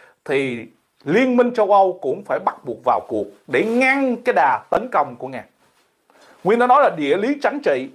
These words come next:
hiện bây giờ châu Âu không thể chấp nhận Ukraine thất thủ trong tay của Nga. Có thể sẽ cắt đứt đất nước Ukraine ra, giảm bớt đi diện tích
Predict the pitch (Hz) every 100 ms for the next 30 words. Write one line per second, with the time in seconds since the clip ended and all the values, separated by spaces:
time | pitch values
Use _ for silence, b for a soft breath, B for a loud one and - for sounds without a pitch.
0 | - 135 151 185 170 143 123 170 160 156
1 | 143 - - 269 269 240 151 - 349 -
2 | 120 110 117 _ _ 269 262 - 214 175
3 | 202 233 - - 170 143 139 - - 135
4 | 127 - _ _ B B B B B B
5 | B 240 269 190 156 180 233 339 - -
6 | - 175 - - 285 381 - 294 269 320
7 | - 208 - 202 185 180 180 165 127 -
8 | 208 247 269 190 165 123 135 254 269 -